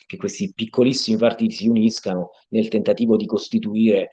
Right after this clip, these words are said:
un'unica realtà, un'unica lista, laddove ci sia bisogno di liste,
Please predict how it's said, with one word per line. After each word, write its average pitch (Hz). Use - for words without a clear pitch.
un'unica 110
realtà, 110
un'unica 104
lista, 113
laddove 98
ci -
sia 110
bisogno 107
di 151
liste, 113